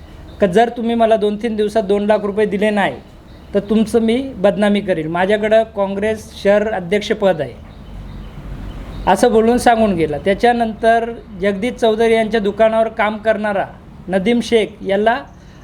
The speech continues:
अकरा पाच दोन हजार पंचवीसला संध्याकाळी त्यांनी एक शहापूर काँग्रेस कमिटी शहर अध्यक्ष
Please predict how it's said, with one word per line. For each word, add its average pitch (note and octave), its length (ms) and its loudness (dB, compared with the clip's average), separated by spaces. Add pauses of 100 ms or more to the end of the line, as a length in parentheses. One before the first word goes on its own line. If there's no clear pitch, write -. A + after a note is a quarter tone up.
अकरा A3 400 2
पाच A3 520 -2
दोन G#3+ 220 -4
हजार G#3+ 200 0
पंचवीसला A3 600 -2
संध्याकाळी G#3 600 0
त्यांनी G#3+ 340 -4
एक G#3 220 -2 (640)
शहापूर G#3 420 2 (220)
काँग्रेस G#3+ 400 2
कमिटी G#3 460 -2
शहर G#3+ 220 4
अध्यक्ष G#3 460 -2